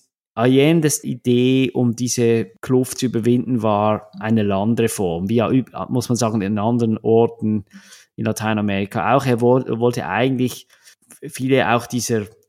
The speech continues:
ausländischen Großunternehmen wollte er enteignen, also eine Verstaatlichung, Landreform, Verstaatlichung von Bodenschätzen, Verstaatlichung von Unternehmen. Es ging darum, den,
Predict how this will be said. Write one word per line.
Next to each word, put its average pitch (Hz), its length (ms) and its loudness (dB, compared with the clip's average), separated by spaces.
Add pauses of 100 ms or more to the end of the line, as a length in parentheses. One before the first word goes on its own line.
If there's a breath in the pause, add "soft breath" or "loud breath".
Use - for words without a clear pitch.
ausländischen 117 1040 0 (100)
Großunternehmen 135 1200 0
wollte 127 340 0
er 127 300 -2
enteignen, 127 680 -2
also 113 200 -6
eine 104 120 -2
Verstaatlichung, 127 840 -2
Landreform, 123 640 0
Verstaatlichung 120 760 -2
von 107 320 -4 (340 soft breath)
Bodenschätzen, 147 600 2
Verstaatlichung 120 580 -2
von 113 140 -4
Unternehmen. 127 800 0 (480 loud breath)
Es - 200 -4
ging 170 320 2
darum, 147 460 4
den, 123 360 2